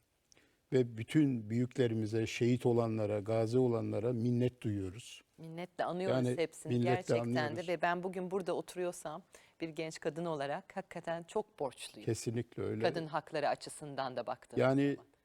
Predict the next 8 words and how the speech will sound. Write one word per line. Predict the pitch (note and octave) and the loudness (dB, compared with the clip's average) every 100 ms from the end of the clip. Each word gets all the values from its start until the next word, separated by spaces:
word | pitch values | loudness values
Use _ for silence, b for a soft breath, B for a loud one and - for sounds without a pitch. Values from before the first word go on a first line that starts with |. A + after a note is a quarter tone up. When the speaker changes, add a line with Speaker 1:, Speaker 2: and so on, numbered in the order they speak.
| _ - | _ -4
Speaker 1:
hakikaten, | - D3 C#3+ B2 C3 C3 B2+ | 0 2 2 4 4 2 0
e, | C3+ A#2 A#2 A#2 A#2 | -4 -4 -4 -4 -4
Atatürk'ün | C#3+ B2+ C#3 C#3+ - C#3+ C3+ A2 - D#3+ | 0 2 2 2 2 2 2 -2 -12 -4
vasiyeti | C#3+ B2+ - C3 - | 0 2 4 4 4
ya, | F#3+ A#2+ F#2+ _ _ _ _ _ _ _ - | 4 4 0 _ _ _ _ _ _ _ 4
ilelebet | C3 C#3 B2 B2+ C3+ | 6 6 6 2 0
payidar | - A#2 A#2+ B2 A#2 | 0 2 4 2 0
kalacaktır | B2 A2 G#2+ G#2 - G#2+ - | -2 0 0 -4 -4 -8 -8